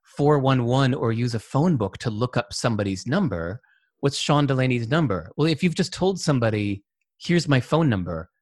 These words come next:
you'd look at them baffled if, if then they called information to say, "Hi, can you give me the number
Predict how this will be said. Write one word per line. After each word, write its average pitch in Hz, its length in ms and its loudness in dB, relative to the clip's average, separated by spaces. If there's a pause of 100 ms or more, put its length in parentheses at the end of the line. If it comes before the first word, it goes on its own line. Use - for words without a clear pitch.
(400)
you'd 147 220 -4
look 185 180 0
at - 80 -6
them 156 220 2 (640)
baffled 156 580 -2
if, - 220 -8 (200)
if 135 140 -2
then 135 260 0
they 131 120 2
called 151 360 -2
information 135 580 0
to 113 60 -2
say, 110 380 0 (360)
"Hi, 160 180 -2
can 143 200 -2
you 143 80 2
give 170 260 2
me 185 100 6
the 170 140 2
number 139 640 2